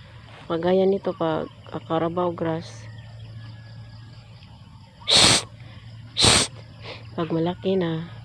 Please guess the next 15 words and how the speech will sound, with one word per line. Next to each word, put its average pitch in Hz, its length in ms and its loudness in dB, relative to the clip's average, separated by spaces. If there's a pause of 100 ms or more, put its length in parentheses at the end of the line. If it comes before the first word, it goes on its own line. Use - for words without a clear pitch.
(220)
eh, 165 400 2
ano 165 160 -2
siya, 160 320 -4 (1040)
i-trim. 202 480 6 (560)
So, - 80 -10
magti-trim 170 640 -2
lang. 165 240 -4 (840)
Ito - 240 0
naman 226 320 2
siya, 165 400 2
yung 185 240 0
bonggabilya 180 560 2
na 175 160 2
ito. 170 320 -4 (960)
Ah, 165 560 0